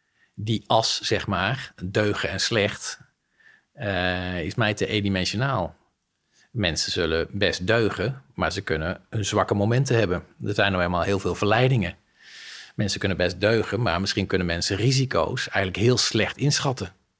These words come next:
Omdat de recente ervaring is toch dat geld is heel goedkoop. Dus waarom zou dat veranderen?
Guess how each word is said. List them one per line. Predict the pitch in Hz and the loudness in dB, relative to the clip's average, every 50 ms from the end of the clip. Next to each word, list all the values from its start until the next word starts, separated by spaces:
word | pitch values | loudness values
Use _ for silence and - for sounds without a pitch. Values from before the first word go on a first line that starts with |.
| _ _ _ _ _ _ _ _ _ _ _ _ _ _ _ _ _ _ | _ _ _ _ _ _ _ _ _ _ _ _ _ _ _ _ _ _
Omdat | - - 107 95 90 87 78 - - - | -4 -2 0 0 2 0 0 -2 -6 -6
de | 90 95 90 80 | -4 -4 -4 -4
recente | 87 95 - - 117 117 113 - 78 | -2 -2 0 2 2 2 0 -2 -4
ervaring | 80 80 - 78 78 80 80 85 85 | -4 -4 -4 -4 -4 -4 -6 -6 -8
is | 85 - | -10 -6
toch | - - 87 - - | -6 -6 -6 -4 -4
dat | - 98 92 90 - - - - _ _ | -2 0 0 0 -2 -6 -12 -14 _ _
geld | - - - - 101 98 101 101 - - - | -14 -6 -2 0 0 0 0 -2 -6 -8 -4
is | 110 104 - | -4 0 2
heel | 113 110 110 | 4 4 4
goedkoop. | - 123 123 - 160 147 131 98 - - - - - | 4 2 2 2 2 2 2 2 0 -6 -14 -18 -16
Dus | - 85 98 98 85 - - - - - | -12 -8 -6 -6 -6 -6 -10 -12 -12 -14
waarom | 82 92 92 95 95 90 87 95 98 | -12 -2 0 2 2 2 0 -2 -2
zou | - - 104 101 | 0 2 2 2
dat | 101 104 101 - | 2 0 0 -2
veranderen? | - - 120 110 123 139 139 120 101 90 87 - | -2 0 2 4 6 6 6 4 2 0 -4 -6